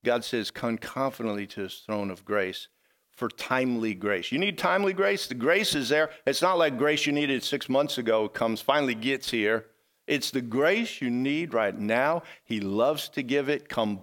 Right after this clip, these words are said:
boldly, come confidently, come confidently with boldness into the presence of God,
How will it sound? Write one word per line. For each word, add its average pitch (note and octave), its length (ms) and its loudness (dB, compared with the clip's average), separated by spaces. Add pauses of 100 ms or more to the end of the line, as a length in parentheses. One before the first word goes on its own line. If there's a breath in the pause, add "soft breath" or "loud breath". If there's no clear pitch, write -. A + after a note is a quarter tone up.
(120)
boldly, C#3 480 2
come G#2 260 -4
confidently, B2 720 0
come A#2 220 -4
confidently G3+ 840 0 (160 loud breath)
with E3+ 260 2
boldness D#3 680 2
into C4+ 220 4
the A#3 100 0
presence E3+ 480 2
of C#3 140 -2
God, C#3 280 2